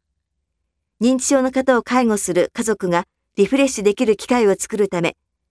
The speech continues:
認知症の方の見守り、話し相手、散歩の付き添いなどを支援するホームヘルパーを派遣しています。利用した方からは、介護する側も、される側もリフレッシュできた。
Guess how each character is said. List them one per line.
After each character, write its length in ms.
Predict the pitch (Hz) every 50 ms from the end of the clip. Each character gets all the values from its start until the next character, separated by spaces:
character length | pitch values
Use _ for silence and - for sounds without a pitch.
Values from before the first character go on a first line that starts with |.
| _ _ _ _ _ _ -
認 180 | 214 240 240
知 80 | - -
症 160 | - 247 233
の 100 | 226 220
方 220 | - 233 233 233
の 120 | 226 208 190
見 140 | 170 180 196
守 320 | 214 220 208 190 175 185
り、 80 | - - _ _ _ _ _ _ _ -
話 260 | 208 233 247 247 -
し 100 | - 247
相 160 | 226 220 190
手、 220 | - - - - _ _ _ _ _ _ _
散 220 | - 247 254 247
歩 100 | - 254
の 140 | 247 240 233
付 160 | - - -
き 20 | -
添 160 | 269 262 262
い 20 |
な 120 | 254 262 233
ど 120 | 226 202
を 60 | 202
支 160 | 214 - 214
援 120 | 208 208 196
す 140 | - 196 180
る 180 | 185 185 - _ _ _ _ _ _ _
ホ 140 | - 226 254
ー 20 | 262
ム 100 | 262 247
ヘ 120 | 247 269
ル 100 | 262 262
パ 120 | - 233
ー 20 | 220
を 40 | 226
派 180 | 226 - - 185
遣 200 | - 196 190 180
し 60 | -
て 120 | - 190 175
い 80 | 170
ま 80 | 170 202
す。 180 | - - - _ _ _ _ _ _ _ _ _ _ _ _ _ _ _ _ _ _ _ _ _ _ _ _ _ _ _ _ _ _
利 120 | 175 208 247
用 140 | 262 269 277
し 80 | -
た 100 | - 269
方 220 | 269 269 269 269 262
か 100 | 240 220
ら 100 | 208 185
は、 180 | 185 190 208 - _ _ _ _ _ _ _ _ _ _ _ _
介 200 | 262 262 269 233
護 140 | 214 220
す 120 | - - 202
る 120 | 208 202
側 240 | 190 185 190 190 190
も、 200 | 180 180 185 - _ _ _ _ _
さ 120 | - - 214
れ 100 | 233 240
る 120 | 247 240
側 240 | 220 220 220 214 202
も 180 | 196 190 - - _ _ _ _ _
リ 80 | - 202
フ 100 | - 254
レ 100 | 254 262
ッ 20 | 254
シ 140 | - 202 165
ュ 20 |
で 100 | 190 196
き 80 | - -
た。 160 | - -